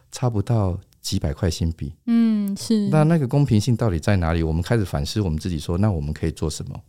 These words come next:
Speaker 2: 嗯。
Speaker 1: 所以我们的第一个阶段说，那我们来调整，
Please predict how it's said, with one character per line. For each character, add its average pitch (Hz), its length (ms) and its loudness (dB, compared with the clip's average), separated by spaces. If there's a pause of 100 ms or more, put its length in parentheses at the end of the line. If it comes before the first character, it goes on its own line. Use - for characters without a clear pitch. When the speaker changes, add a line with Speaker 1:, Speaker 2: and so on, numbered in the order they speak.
(200)
Speaker 2:
嗯。 196 320 0
Speaker 1:
所 117 100 2
以 117 60 6
我 113 60 6
们 92 160 4
的 107 100 0 (140)
第 120 120 2
一 120 40 2
个 110 80 2
阶 104 120 0
段 101 160 2
说， 98 220 -2 (180)
那 147 140 0
我 107 60 2
们 82 100 2
来 85 100 2
调 85 300 -4
整， 73 260 -4